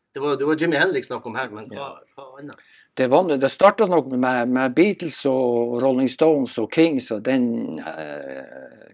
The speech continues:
Speaker 3: kategorien, kan jeg si. Men etter hvert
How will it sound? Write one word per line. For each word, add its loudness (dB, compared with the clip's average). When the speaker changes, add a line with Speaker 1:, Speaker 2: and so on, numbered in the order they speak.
Speaker 3:
kategorien, -4
kan -14
jeg -20
si. -4
Men -2
etter -2
hvert 0